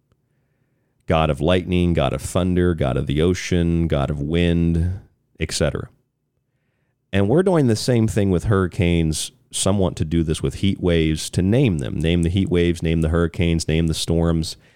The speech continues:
because that anthropomorphizes them, doesn't it? It anthropomorphizes them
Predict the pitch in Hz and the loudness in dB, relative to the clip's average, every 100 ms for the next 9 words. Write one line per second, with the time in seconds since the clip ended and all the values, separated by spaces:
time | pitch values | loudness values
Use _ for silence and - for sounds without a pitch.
0 | _ _ _ - 117 143 123 175 160 _ | _ _ _ -6 -2 0 0 0 0 _
1 | _ _ - 127 131 - 113 - 107 95 | _ _ -2 0 0 0 -2 0 0 2
2 | 95 92 - 73 71 - 67 69 67 52 | 2 0 -2 -2 -2 -2 -4 -2 -4 -4
3 | - - _ _ _ _ _ 92 85 87 | -8 -18 _ _ _ _ _ -2 0 0
4 | 87 - _ _ _ _ _ _ _ - | 0 -2 _ _ _ _ _ _ _ -2
5 | 101 131 156 147 135 123 107 120 120 95 | 2 2 2 0 -2 0 2 0 0 0
6 | 87 82 80 82 80 73 80 | 0 0 -2 0 0 0 -4